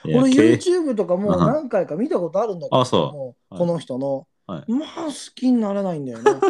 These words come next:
Speaker 2: <laughs>
Speaker 1: 何なんだろうな。でも、ファンがいるんだよね。
Speaker 2: うん。
Speaker 1: うん。
Speaker 2: まあ、僕もそんな別に好きじゃないですね。
Speaker 1: うん。
Speaker 2: うん。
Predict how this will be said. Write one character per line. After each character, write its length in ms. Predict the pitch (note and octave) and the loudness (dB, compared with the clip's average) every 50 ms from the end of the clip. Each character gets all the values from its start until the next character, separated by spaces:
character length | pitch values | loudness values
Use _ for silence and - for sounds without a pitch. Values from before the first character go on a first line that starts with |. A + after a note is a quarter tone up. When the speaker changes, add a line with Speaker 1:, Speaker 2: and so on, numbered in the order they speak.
| - - G4+ - - G4 F4+ - - | 2 2 0 2 2 0 0 2 2
Speaker 2:
<laughs> 600 | G4 - - - F4+ - - _ D#4+ D4+ - _ | 0 0 0 0 -2 -2 -2 _ -6 -6 -4 _
Speaker 1:
何 340 | G#3+ A#3 C#4 E4+ F#4+ F#4 F4 | 0 0 0 0 0 0 0
な 140 | D4+ B3+ G3 | 0 0 0
ん 120 | F#3 F3+ D#3 | -2 -4 -6
だ 120 | C#3 B2+ | -6 -8
ろ 140 | B2 A#2+ A#2 B2 C3 C#3 C#3 C#3+ - | -8 -10 -10 -8 -8 -8 -8 -6 -6
う 0 | |
な。 60 | - | -4
で 120 | - G#3+ A3 | 0 0 2
も、 240 | A3 G3 F3+ E3+ E3+ | 2 2 2 2 0
フ 60 | D#3 C#3+ | -2 -4
ァ 240 | - - - F3+ F3 | -6 -6 -4 -4 -2
ン 100 | F3 D#3 | -2 -2
が 120 | C#3+ C3+ C3 | -2 -2 -2
い 80 | C3+ | -2
る 120 | C#3+ D3+ D3+ | -2 -4 -4
ん 80 | C#3 | -4
だ 120 | A#2+ A2+ A2 | -6 -6 -8
よ 100 | G#2+ A2+ | -10 -10
ね。 580 | B2+ D3+ E3+ F#3 F#3 F#3+ F#3+ F#3 F#3 F#3 F3+ - _ _ _ - | -8 -6 -6 -4 -4 -4 -4 -4 -6 -6 -8 -10 _ _ _ -14
Speaker 2:
う 80 | F2 | -12
ん。 20 | E2+ | -10
Speaker 1:
う 0 | |
ん。 720 | E2 E2 D#2+ D#2 D#2 D2+ D2 D2 D2 C#2+ C#2 C#2 C2+ C2 - _ _ _ _ C3+ A#2+ | -10 -8 -10 -10 -10 -10 -10 -10 -10 -10 -12 -12 -14 -18 -20 _ _ _ _ -10 -2
Speaker 2:
ま 80 | G#3+ D3 | 0 4
あ、 20 | |
僕 280 | C3+ C#3 D#3+ - C4 G#3 | 4 4 4 2 0 -4
も 200 | G3 F#3+ F#3 F3+ | -4 -4 -6 -6
そ 140 | - - F3+ | -6 -6 -6
ん 80 | F3 | -4
な 60 | E3+ | -2
別 300 | E3+ E3 D#3+ D#3+ - - | -2 0 -2 2 2 2
に 80 | C#4+ A3+ | 2 2
好 60 | - | 0
き 160 | - - - | -6 -12 -10
じ 80 | B2+ A2+ | -8 -8
ゃ 40 | F#2+ | -6
な 100 | F2 E2 | -6 -6
い 20 | |
で 60 | D2+ | -8
す 140 | - - - | -10 -14 -18
ね。 260 | - C#2+ C#2+ C#2+ C#2 - _ _ _ _ _ _ _ _ _ _ _ _ - | -18 -16 -16 -16 -16 -18 _ _ _ _ _ _ _ _ _ _ _ _ -2
Speaker 1:
う 80 | A2+ A2 | 0 2
ん。 240 | G#2+ G#2+ G#2+ G#2 | 2 4 2 2
Speaker 2:
う 40 | G2+ G2+ - F#2 F2+ F2 F2 F2 F2 F2 F2 | 0 -2 -2 -4 -6 -6 -6 -8 -8 -8 -10
ん。 140 | - A2+ - | -12 -14 -18